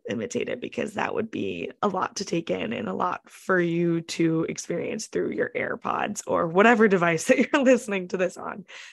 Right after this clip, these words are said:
But anyways, you're mimicking hyperventilating and you're in control of it. So you're getting a lot of oxygen to parts of your body that you wouldn't typically get as much oxygen to. So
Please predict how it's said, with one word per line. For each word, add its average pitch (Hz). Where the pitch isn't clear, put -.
But 247
anyways, 185
you're 240
mimicking 233
hyperventilating 175
and 175
you're 240
in 202
control 170
of 120
it. -
So 180
you're 190
getting 277
a 320
lot 220
of 190
oxygen 165
to -
parts 175
of 180
your 180
body 160
that 160
you 170
wouldn't 262
typically 175
get -
as 175
much 165
oxygen 165
to. 156
So 175